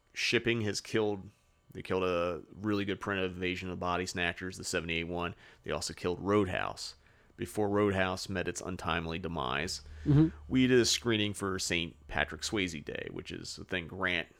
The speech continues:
Speaker 1: would do at the Cinematheque every
Speaker 2: Mm-hmm.
Speaker 1: Saint Patrick's Day. We were showing Roadhouse. We get the print.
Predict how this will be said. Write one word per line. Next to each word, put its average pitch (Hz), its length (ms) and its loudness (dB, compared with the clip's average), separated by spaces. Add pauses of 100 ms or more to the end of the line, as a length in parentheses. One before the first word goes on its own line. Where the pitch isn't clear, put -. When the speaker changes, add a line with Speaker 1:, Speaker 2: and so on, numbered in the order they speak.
Speaker 1:
would 85 160 -8
do 80 180 -2
at 64 140 -6
the 80 140 -8
Cinematheque - 760 -6
every 165 160 6
Speaker 2:
Mm-hmm. - 80 -4
Speaker 1:
Saint - 260 -6
Patrick's - 400 -8
Day. - 220 -8 (640)
We 110 80 -6
were 117 80 2
showing 113 320 4
Roadhouse. 104 760 6 (240)
We 98 140 -2
get 120 200 2
the - 60 -2
print. - 360 4